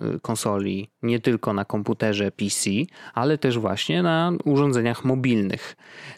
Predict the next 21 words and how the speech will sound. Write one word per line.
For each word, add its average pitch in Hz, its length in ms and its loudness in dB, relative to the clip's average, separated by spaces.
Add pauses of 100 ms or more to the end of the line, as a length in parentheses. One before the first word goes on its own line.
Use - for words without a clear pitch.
No 165 80 2
i 285 80 4
okazuje 127 420 4
się, 139 140 2
że 135 140 4
niestety, 127 500 0
ale, 117 440 0
y, 110 100 -2
po - 180 -2
testach - 680 -2
długotrwałych 120 960 0
i 139 160 2
po 117 200 0
wielu, 127 480 2 (640)
y, 107 420 2 (160)
zgłoszeniach 123 880 0 (960)
przez 120 280 2
ludzi, 123 240 2
którzy 110 500 0
sprawdzają 117 540 0
apki, 107 440 -2